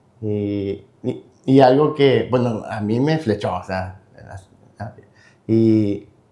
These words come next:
pero, pero peleábamos mucho porque compartíamos la misma computadora. Entonces, pero, pues, pues, pero primero es exportaciones, ¿verdad? Que son las ventas, ¿verdad? Y las importaciones, que es la materia prima. Entonces, eso era prioridad para la planta. Y hasta el día de hoy sigue siendo eso una prioridad para las plantas. Entonces,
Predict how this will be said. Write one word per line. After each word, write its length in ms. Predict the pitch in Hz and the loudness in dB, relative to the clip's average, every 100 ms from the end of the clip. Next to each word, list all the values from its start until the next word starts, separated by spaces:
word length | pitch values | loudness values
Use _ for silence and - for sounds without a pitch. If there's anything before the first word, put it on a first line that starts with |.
| - 110 | -20 -6
pero, 280 | 120 110 - - _ | -4 -2 -6 -16 _
pero 200 | 110 107 | -4 -4
peleábamos 440 | 101 98 123 139 117 | -6 -8 -6 -6 -4
mucho 300 | 135 147 131 | -4 -2 -2
porque 220 | 127 113 | -2 -2
compartíamos 560 | 120 113 98 113 135 135 | -2 0 0 2 2 2
la 60 | |
misma 240 | 117 135 131 | 2 0 -2
computadora. 640 | 123 117 110 113 135 - _ _ _ - | -2 -2 0 0 -2 -8 _ _ _ -4
Entonces, 360 | 113 107 117 | -2 -2 -4
pero, 220 | 120 117 98 | 0 -2 -2
pues, 140 | 101 | -6
pues, 140 | 113 104 - - | -6 -8 -6 -2
pero 180 | 113 | 0
primero 340 | 117 110 131 143 | 0 0 4 6
es 440 | 139 139 - _ _ _ _ | 4 2 -6 _ _ _ _
exportaciones, 680 | 110 - 110 104 120 165 139 | -6 -4 -4 -2 -2 0 0
¿verdad? 260 | 127 127 | -2 -2
Que 80 | 127 | -6
son 180 | - 120 | -6 -2
las 100 | 127 | 0
ventas, 300 | 123 135 131 | 0 -2 -4
¿verdad? 240 | 113 117 120 | -4 -8 -10
Y 80 | - | -6
las 160 | 104 107 | -4 -2
importaciones, 640 | 104 104 95 113 151 - | -4 -4 -4 -4 -4 -6
que 80 | 117 | -6
es 60 | 117 | -6
la 80 | |
materia 320 | 120 113 113 120 | -6 -6 -8 -8
prima. 220 | 127 123 | -8 -6
Entonces, 400 | 113 117 127 123 _ _ | -6 -4 -4 -6 _ _
eso 200 | 120 113 | -4 0
era 160 | 143 165 | 0 -2
prioridad 340 | 139 117 113 | -2 -2 -4
para 140 | 127 117 | -4 -4
la 60 | |
planta. 420 | 123 151 156 98 - - - | -4 -6 -6 -8 -12 -20 0
Y 60 | 135 | 0
hasta 180 | 107 120 | 2 2
el 40 | |
día 120 | 120 156 | 4 4
de 80 | |
hoy 100 | 143 | 2
sigue 240 | 143 143 139 | 0 0 0
siendo 240 | 139 131 | 0 -2
eso 140 | 127 127 | -2 -4
una 180 | 127 123 | -6 -6
prioridad 280 | 110 113 | -4 -4
para 140 | 120 113 | -4 -8
las 100 | 101 | -6
plantas. 300 | 139 143 110 | -6 -6 -6
Entonces, 320 | 104 120 123 | -4 -4 -4